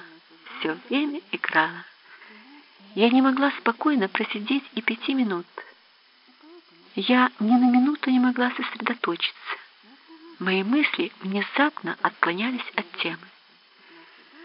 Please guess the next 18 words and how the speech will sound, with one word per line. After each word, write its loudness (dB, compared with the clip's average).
Мне 6
все 0
время 2
хотелось 0
смеяться, -4
болтать, -2
играть. 0
Глядя -2
в -12
прошлое, 0
я -2
вижу, -4
какие 0
великие -4
драмы -2
разыгрывались -4
в -12
нашей -4